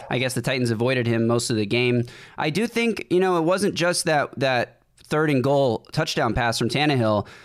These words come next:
That was a thirteen play, seventy-five yard drive where every single play was a drop back pass attempt. And one of them was Tannehill scrambling to the, uh, to the De-, Denver fourteen yard line for eleven yards and testing out that ankle. But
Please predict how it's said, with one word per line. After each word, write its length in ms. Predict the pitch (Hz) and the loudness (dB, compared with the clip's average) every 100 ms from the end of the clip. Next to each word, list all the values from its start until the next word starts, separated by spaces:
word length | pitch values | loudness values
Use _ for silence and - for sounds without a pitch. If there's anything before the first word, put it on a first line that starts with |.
| - - | -20 -6
That 100 | 170 | -2
was 100 | 208 | 0
a 60 | 190 | -2
thirteen 520 | - 196 196 202 185 | 0 -2 0 0 0
play, 340 | 160 170 165 160 | 2 2 2 0
seventy-five 640 | 175 170 180 165 160 156 | 0 0 0 0 0 2
yard 260 | 147 143 123 | 2 2 0
drive 560 | 135 135 123 120 107 - - | 0 2 4 2 0 -6 -6
where 200 | 139 131 | 0 2
every 300 | - 156 170 | 2 2 0
single 320 | 147 175 156 123 | 2 2 2 0
play 480 | 147 147 135 127 | 2 2 4 2
was 420 | 117 127 123 113 - | 2 2 2 2 0
a 80 | 123 | -2
drop 260 | 135 135 | 0 0
back 240 | 135 120 - | 0 -2 -2
pass 320 | 131 123 117 | -2 0 -2
attempt. 380 | 110 104 98 98 | -2 0 0 2
And 180 | 117 123 | 2 2
one 160 | 147 | 2
of 80 | 143 | 2
them 220 | 127 123 | 2 2
was 280 | 120 117 104 | 2 2 0
Tannehill 380 | 135 131 123 113 | 0 0 0 -2
scrambling 680 | - 127 127 120 117 117 - - - | -2 0 2 2 2 2 -2 -8 -6
to 120 | 135 | -2
the, 240 | 120 120 117 | 0 2 2
uh, 240 | 110 107 | 2 0
to 140 | - | 0
the 80 | 120 | -2
De-, 240 | 120 120 - | 0 -2 -2
Denver 300 | 131 127 123 | 0 2 0
fourteen 480 | 123 127 - 139 123 | 0 -2 0 0 2
yard 220 | 123 117 | 2 2
line 160 | 123 117 | 0 0
for 120 | 117 | 0
eleven 300 | 117 117 120 | 2 2 2
yards 400 | 120 117 120 113 | 2 2 2 2
and 240 | 107 90 | 0 0
testing 300 | 131 120 123 | -2 -2 0
out 160 | 120 113 | 0 0
that 120 | 113 | 0
ankle. 380 | 120 131 127 120 | 0 0 0 0
But 400 | 123 117 - | 0 0 -2